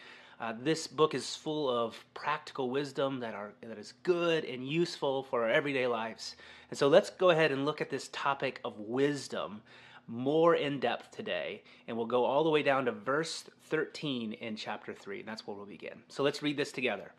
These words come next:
James three thirteen through eighteen.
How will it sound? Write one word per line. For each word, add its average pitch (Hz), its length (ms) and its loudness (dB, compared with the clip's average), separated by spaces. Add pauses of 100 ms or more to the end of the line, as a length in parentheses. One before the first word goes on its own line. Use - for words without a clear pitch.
(2000)
James 160 400 4
three 139 320 4
thirteen 147 480 0
through 135 200 0
eighteen. 110 480 -2